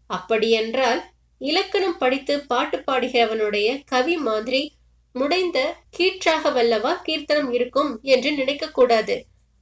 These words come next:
அந்த சோதனையினால் மூல உருவம் மாறாது. நகாசு வேலை அது.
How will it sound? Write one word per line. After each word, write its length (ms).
அந்த 460
சோதனையினால் 880
மூல 300
உருவம் 440
மாறாது. 520
நகாசு 600
வேலை 380
அது. 380